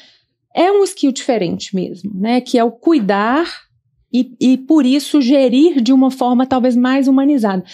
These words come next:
Mas não que os homens não façam isso, né? Eu acho que, ah,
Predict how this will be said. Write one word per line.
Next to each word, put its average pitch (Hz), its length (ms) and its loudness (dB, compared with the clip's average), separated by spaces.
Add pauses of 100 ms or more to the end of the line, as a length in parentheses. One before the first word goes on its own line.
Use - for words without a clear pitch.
(180)
Mas 262 220 2
não 311 260 4
que 370 140 -2
os 320 140 2
homens 269 260 2
não 269 140 0
façam 269 360 -4
isso, 226 300 -6 (340)
né? 214 280 -2 (240)
Eu 220 100 2
acho 233 200 -2
que, 262 260 0 (200)
ah, - 160 -4